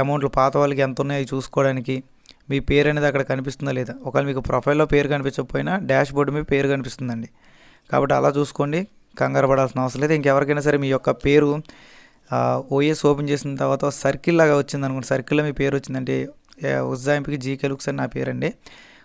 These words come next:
ఓఎస్ ఓపెన్ చేయగానే జీకే లుక్స్ అని చెప్పి పేరు వచ్చి దానికి సర్కిల్ వచ్చిందనుకోండి చుట్టూరు, దానికి కంగారు పడాల్సిన అవసరం కూడా లేదు.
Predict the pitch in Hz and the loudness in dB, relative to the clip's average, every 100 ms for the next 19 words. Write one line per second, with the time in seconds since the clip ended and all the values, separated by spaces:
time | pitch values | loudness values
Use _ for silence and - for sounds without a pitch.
0 | - 139 147 151 147 143 147 143 139 147 | 0 4 4 6 2 2 0 0 0 -2
1 | 139 135 139 147 135 - 139 139 160 - | -2 -2 2 0 0 -4 -4 -4 -4 -2
2 | 135 139 139 143 139 - 135 - 160 147 | 0 0 -2 -4 -4 -2 -2 2 2 2
3 | 139 135 131 123 127 143 135 131 135 - | -2 -4 -4 -6 -4 -2 0 0 -4 -14
4 | - - - - 127 139 143 143 143 147 | -20 -20 -20 -8 2 2 2 0 2 2
5 | 147 147 147 135 131 139 135 135 143 135 | 4 2 0 -6 -4 -2 -2 -2 -2 -2
6 | 147 131 | -2 -2